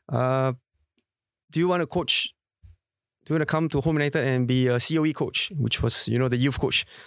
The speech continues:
Um, but his first question to me was, "Hey, Philip, uh,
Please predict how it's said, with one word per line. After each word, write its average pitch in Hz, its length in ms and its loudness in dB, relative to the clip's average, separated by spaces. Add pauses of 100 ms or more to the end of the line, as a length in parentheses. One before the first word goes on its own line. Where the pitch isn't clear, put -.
(720)
Um, 117 640 0
but 151 180 -2
his 170 140 0
first 202 200 0
question 180 260 0
to 151 140 -2
me 165 120 2
was, 131 320 -2 (300)
"Hey, 180 100 0
Philip, 208 280 0 (400)
uh, 143 460 2